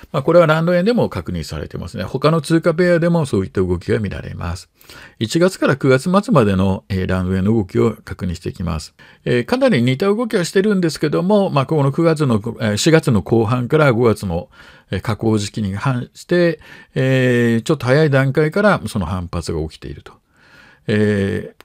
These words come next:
こう見るとですね、実際の動きはですね、こっち、えー、シーズナルパターンでは、えー、四月の中旬に、えー、ランド円がピークをつけてさ-、下げて、で、また上げるというパターンなんですけども、その部分がですね、どうしてもちょっと早く動きてますね。ここの部分の、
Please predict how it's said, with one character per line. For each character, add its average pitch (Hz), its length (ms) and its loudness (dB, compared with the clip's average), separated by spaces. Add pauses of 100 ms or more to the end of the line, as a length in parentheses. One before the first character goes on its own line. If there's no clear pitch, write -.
こ 170 200 4
う - 20 4
見 190 120 4
る 180 120 2
と 135 100 0
で 107 120 2
す 123 120 -8
ね、 120 140 0
実 131 280 -2
際 151 40 0
の 160 120 0
動 170 140 0
き 196 120 -2
は 175 120 4
で 139 80 2
す 135 140 -4
ね、 131 100 0
こ 139 120 -2
っ - 20 -2
ち、 - 100 -18 (320)
え 110 400 0
ー、 107 60 -6 (400)
シ 143 160 0
ー - 20 2
ズ 147 100 0
ナ 165 100 2
ル 160 60 0
パ 170 180 0
タ 180 180 0
ー - 20 0
ン 170 100 0
で 160 120 2
は、 180 480 4
え - 20 -10 (220)
ー、 110 40 0
四 131 140 -4
月 127 220 0
の 131 140 0
中 131 260 0
旬 131 280 0
に、 139 380 0 (100)
え 123 60 -2
ー、 98 540 0 (320)
ラ 104 140 0
ン 101 40 0
ド 107 100 2
円 101 120 0
が 113 100 0
ピ - 120 -2
ー 110 60 -2
ク 107 120 -2
を - 20 0
つ - 80 -8
け 165 100 -2
て 151 160 2
さ-、 127 220 -2
下 120 160 0
げ 107 140 0
て、 104 260 0
で、 123 140 -2
ま 143 160 0
た 139 100 4
上 113 60 4
げ 110 140 2
る 107 80 -2
と - 100 -6
い - 40 0
う - 40 -4
パ 101 120 -10
タ 139 100 -2
ー 143 60 0
ン 117 60 -2
な 104 100 -2
ん 92 60 -6
で 92 80 -6
す 90 100 -12
け - 100 -10
ど 107 100 -6
も、 135 200 -2 (300)
そ - 140 -6
の 190 120 0
部 262 140 -2
分 240 160 0
が 131 120 0
で 104 100 0
す - 100 -6
ね、 143 200 0
ど 165 140 -4
う 196 80 -4
し - 40 -12
て 247 60 -2
も 208 80 0
ち - 80 -4
ょ - 20 2
っ 233 80 -2
と 156 80 0
早 190 280 2
く 143 220 2
動 95 120 -2
き - 100 -20
て 92 100 -6
ま 82 80 -6
す - 100 -8
ね。 120 140 0
こ 139 140 -8
こ 156 100 0
の 170 100 0
部 180 140 4
分 143 240 0
の、 107 240 0